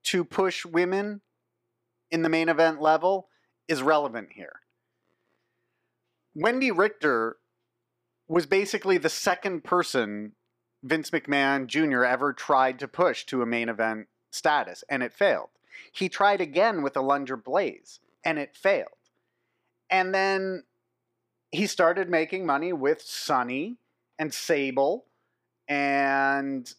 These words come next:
that sent the message to W W E that women make money by being sex symbols. Or in, in the case of, uh,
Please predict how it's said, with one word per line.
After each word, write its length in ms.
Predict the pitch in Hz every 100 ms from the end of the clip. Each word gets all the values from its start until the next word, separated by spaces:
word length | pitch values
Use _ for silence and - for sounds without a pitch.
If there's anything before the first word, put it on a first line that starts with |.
| _ _
that 460 | 131 139 139 180 -
sent 360 | - 202 202 214
the 100 | 233
message 540 | 185 120 - 170 -
to 100 | 269
W 400 | 190 135 123 151
W 420 | 139 135 131 123
E 120 | 120 123
that 220 | 123 113
women 440 | 131 151 170 190 - _ -
make 200 | 170 143
money 300 | 127 123 123
by 260 | 120 117
being 540 | 113 123 127 123 120 -
sex 340 | - 135 - -
symbols. 480 | 87 _ _ - _ _ _ _ _ _ - - -
Or 300 | 123 143 165
in, 180 | 165 -
in 160 | 151 165
the 80 | 151
case 340 | 165 165 175
of, 260 | 175 147 131 _ -
uh, 360 | 131 135 131